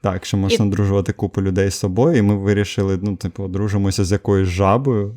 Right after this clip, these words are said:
Speaker 1: Точніше, ми хотіли жабу
Speaker 2: О.
Speaker 1: одружити з кимось, да.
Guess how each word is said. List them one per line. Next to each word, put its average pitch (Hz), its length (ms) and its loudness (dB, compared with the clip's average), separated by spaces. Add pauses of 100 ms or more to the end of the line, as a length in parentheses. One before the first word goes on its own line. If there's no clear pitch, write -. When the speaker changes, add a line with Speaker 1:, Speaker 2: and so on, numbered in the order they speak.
Speaker 1:
Точніше, 117 400 2
ми 113 100 4
хотіли 110 320 2
жабу 95 240 2
Speaker 2:
О. 92 40 2
Speaker 1:
одружити 92 520 -2
з - 80 -12
кимось, - 420 -8
да. 95 160 -6